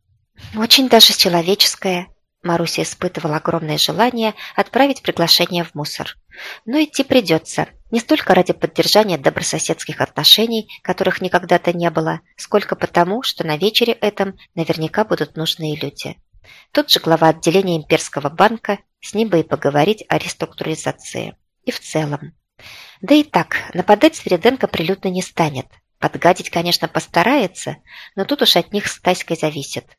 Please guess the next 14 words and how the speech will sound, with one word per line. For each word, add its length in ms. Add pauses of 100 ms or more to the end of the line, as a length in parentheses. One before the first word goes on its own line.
справится 600
или 200
нет. 180 (1400)
«Я 160
просто 320
понимаю, 580
что 520 (440)
морда 360
и 40
лица 360
не 140
вышло», 500 (340)
подытожила 640
Настасья 640